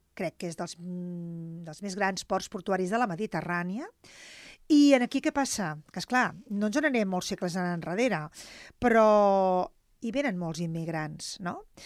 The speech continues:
Aleshores, entre que arriben gent, em, que podríem dir també... Clar, si parlem de marginalitat, perquè a Marsella hi ha barris molt complexes, eh, arriben a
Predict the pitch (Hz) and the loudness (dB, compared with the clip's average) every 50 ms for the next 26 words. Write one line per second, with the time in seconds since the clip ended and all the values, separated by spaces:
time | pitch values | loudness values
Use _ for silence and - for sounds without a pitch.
0 | - - - - - - 226 220 214 202 220 214 214 214 208 196 190 190 - - | -18 -16 -16 -14 -4 0 2 2 4 4 4 4 4 6 6 4 4 2 0 -6
1 | - - _ - - _ _ _ _ _ _ _ _ _ _ _ _ _ - - | -10 -16 _ -20 -20 _ _ _ _ _ _ _ _ _ _ _ _ _ -16 -16
2 | - _ - _ _ - 240 233 226 214 - 247 226 214 - - 247 226 214 202 | -16 _ -20 _ _ -2 0 0 0 -2 0 0 0 0 0 0 2 4 4 4
3 | 202 196 196 190 190 190 190 196 - - 226 208 220 254 269 269 262 269 262 254 | 4 4 2 2 2 0 0 -2 -4 -6 -8 -6 -4 -2 -2 2 2 4 4 4
4 | 254 247 247 247 247 254 - 254 226 185 202 233 240 240 240 240 240 240 240 233 | 2 0 -2 -4 -4 -4 -4 -6 -4 -2 2 4 4 4 4 2 0 -2 -2 -2
5 | 240 - - 233 226 220 220 220 220 220 214 208 202 - - 165 208 196 220 220 | -2 -2 -2 -2 -4 -4 -6 -6 -6 -6 -8 -8 -8 -10 -8 -8 -8 -4 -2 -2
6 | 220 208 208 214 208 - 208 196 202 196 208 208 208 208 208 208 202 202 202 208 | -2 -2 -4 -6 -4 -4 -4 -4 -2 -2 -2 0 0 0 0 0 0 0 0 0
7 | 202 202 202 202 196 196 196 175 - - - - - - - - 214 202 185 - | -2 -2 -2 -2 -2 -4 -6 -8 -12 -18 -20 -20 -20 -12 -4 0 0 0 0 -2
8 | 214 - 185 185 190 196 214 208 208 196 190 - 214 202 202 190 190 185 - 226 | -6 -8 -6 -6 -2 -2 -2 -2 -2 -4 -4 -4 -4 -4 -2 -4 -4 -2 0 2
9 | 214 214 240 - - - - _ _ _ _ - 160 - - 170 170 165 - - | 2 2 2 0 -6 -12 -20 _ _ _ _ -18 -16 -14 -12 -10 -10 -10 -8 -6
10 | - 202 185 185 185 175 165 160 - 180 190 180 165 175 180 180 180 175 151 175 | -4 -2 0 0 0 0 0 -2 -2 -4 -4 -4 -2 -2 -2 -2 -2 -4 -6 -8
11 | 175 156 - 180 170 160 - 196 190 196 - - - 208 233 330 - - - - | -8 -8 -8 -8 -8 -4 -2 -2 -2 -2 -2 -6 -6 -6 -6 -6 -8 -10 -14 -18
12 | - - - - - - _ 247 233 220 214 208 202 202 196 190 190 190 185 185 | -20 -18 -16 -16 -16 -6 _ 0 2 2 2 2 2 2 2 2 2 2 0 0
13 | 185 185 180 180 175 175 180 - _ _ _ _ - 220 208 233 247 247 247 247 | 0 0 0 -2 -4 -6 -10 -14 _ _ _ _ -6 -6 -4 -2 -2 0 0 0
14 | 247 262 254 - 220 190 | -2 -2 -6 -8 -10 -10